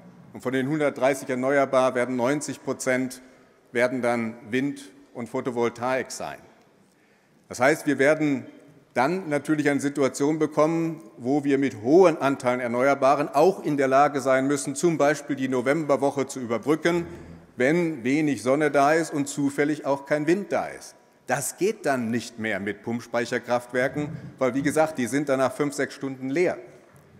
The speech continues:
Da werden wir dann neue Speichertechnologien irgendwann brauchen, wie zum Beispiel Power to Gas.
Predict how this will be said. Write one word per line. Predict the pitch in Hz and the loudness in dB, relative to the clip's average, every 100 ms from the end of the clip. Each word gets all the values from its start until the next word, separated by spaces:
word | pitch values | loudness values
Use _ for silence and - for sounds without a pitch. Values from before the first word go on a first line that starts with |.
| _ | _
Da | 104 | 0
werden | 123 147 | 2 4
wir | 151 | 4
dann | 147 147 | 2 2
neue | 147 175 170 | 4 4 2
Speichertechnologien | - 143 139 131 135 127 139 127 127 143 - | 0 0 0 -2 -4 -6 -4 -4 -4 -6 2
irgendwann | 185 190 165 143 135 | 2 4 2 2 0
brauchen, | 117 135 156 135 | 2 4 4 2
wie | 135 | 0
zum | 143 139 | 0 0
Beispiel | 135 127 127 | 0 -2 -4
Power | - 127 123 | -2 0 0
to | 127 | -2
Gas. | 123 156 117 - - | -2 -2 -2 -6 -12